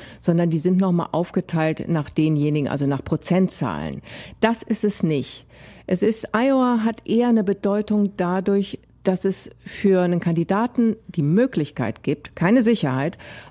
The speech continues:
aber die Möglichkeit gibt, hier Schwung mitzunehmen und mit diesem Schwung mehr zu erreichen, mehr Wähler auch bei den kommenden Vorwahlen zu überzeugen.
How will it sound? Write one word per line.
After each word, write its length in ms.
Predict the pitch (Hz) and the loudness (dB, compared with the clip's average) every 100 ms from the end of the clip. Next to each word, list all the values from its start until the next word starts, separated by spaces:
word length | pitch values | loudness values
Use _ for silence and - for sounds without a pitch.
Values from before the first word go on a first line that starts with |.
| - | -4
aber 180 | 185 214 | 2 4
die 120 | 208 | 6
Möglichkeit 720 | 240 254 220 - 202 202 - | 4 2 -4 0 0 0 -2
gibt, 300 | 202 - - - _ - | -4 -4 -20 -20 _ -18
hier 400 | - - 262 262 | -2 2 4 2
Schwung 460 | - - 214 277 233 | 0 0 2 4 4
mitzunehmen 600 | 175 - 170 165 190 196 | 2 -4 -2 0 0 0
und 220 | 196 196 | 2 2
mit 160 | 202 | 2
diesem 240 | 208 190 202 | 0 0 0
Schwung 440 | - 196 208 220 - - - - | 0 2 4 2 -2 -18 -20 -2
mehr 300 | 180 196 226 | 4 4 2
zu 180 | - 214 | 0 0
erreichen, 760 | - 180 180 185 196 - 202 196 - - | 0 -2 0 0 -2 -2 -2 -2 -6 -8
mehr 500 | 110 180 190 202 196 | -2 2 4 2 2
Wähler 340 | 190 190 180 | 2 2 0
auch 160 | 170 - | -4 -4
bei 160 | 170 | -2
den 140 | 170 165 | -2 -2
kommenden 460 | 165 170 165 165 | 0 2 2 0
Vorwahlen 500 | - 175 170 147 131 | 0 0 0 0 -2
zu 120 | - | -4
überzeugen. 600 | - 117 - 127 95 - | -6 -6 -4 -4 -2 -6